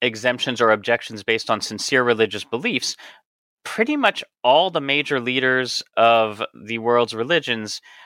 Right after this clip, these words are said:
are endorsing the idea of getting the vaccine. The Pope made a video telling Catholics that getting the vaccine would be an act of love.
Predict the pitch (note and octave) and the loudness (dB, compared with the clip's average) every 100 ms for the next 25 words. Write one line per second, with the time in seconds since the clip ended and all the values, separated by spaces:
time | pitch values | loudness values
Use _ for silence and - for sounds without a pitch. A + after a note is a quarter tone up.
0 | - _ A#2 A#2 A2+ A2 G#2+ - _ _ | -20 _ 4 6 6 4 2 -2 _ _
1 | _ _ _ _ - C3 A#2+ A2+ C#3+ C#3+ | _ _ _ _ -6 -4 -2 2 2 2
2 | C3 A2+ G#2+ G#2+ G#2 A2 G2+ G#2+ G#2+ G2+ | -2 -2 -2 -2 0 -2 -2 -2 -4 -4
3 | G2 G#2 - C3+ F2 F2 G2+ - A3 G#2+ | 0 0 0 -4 -4 -6 -8 -2 0 0
4 | _ _ A#2 A#2 A2 A2+ C3 A2+ G#2+ A2 | _ _ -4 -2 -2 -4 -4 -2 -4 -4
5 | A#2+ A2+ A#2 A2+ G#2 - G#2 - G#2 G2 | -4 -4 -4 -2 -2 -2 -6 -4 -4 -2
6 | A2 A2+ C#3 B2+ C3 - - G#2+ A2 G2+ | -2 -2 -4 -2 -2 -2 -8 -8 -8 -8
7 | G#2+ G#2+ G2+ G2+ - G2 A#2 B2 E2 _ | -8 -6 -4 -6 -6 -12 -2 -2 -2 _